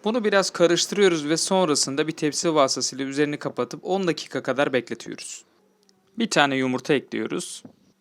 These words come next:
İki kaşık salça ilave ediyoruz. Dört kaşık kadar da un ekliyoruz. Ve malzemelerimizi karıştırmaya başlıyoruz.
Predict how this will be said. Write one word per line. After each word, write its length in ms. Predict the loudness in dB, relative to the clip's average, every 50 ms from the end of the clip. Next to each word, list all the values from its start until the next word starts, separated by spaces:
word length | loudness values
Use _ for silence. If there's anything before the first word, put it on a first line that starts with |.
| _ _ _ _ _ _ -8
İki 200 | -6 -2 -2 0
kaşık 320 | 2 2 2 2 0 0
salça 360 | 4 6 6 6 6 4 2
ilave 280 | 2 4 2 2 2 0
ediyoruz. 560 | -2 -2 -2 -2 -2 -4 -4 -6 -8 -12 -14 -18 -20 _ _ _ _ _ _ _ _ _ _ _ _ _ _ _ _ _ _ 4
Dört 200 | 4 4 6 6
kaşık 360 | 4 4 6 4 0 0 2
kadar 320 | 2 4 6 6 6 6
da 60 | 4
un 160 | 4 4 4 2
ekliyoruz. 800 | 2 0 0 0 -2 0 0 0 0 -2 -4 -4 -6 -8 -10 -16 -20 -20 -20 -20 -20 _ _ _ _ _ _ _ _ _ _ _ _ _ _ _ _ _ _ _ _ _ -4
Ve 100 | -2 2
malzemelerimizi 840 | 6 8 10 10 10 8 6 6 6 8 8 6 6 4 2 0 2
karıştırmaya 680 | 6 6 6 6 6 2 2 2 4 6 6 6 8 10
başlıyoruz. 560 | 10 10 8 8 4 2 4 4 4 4 2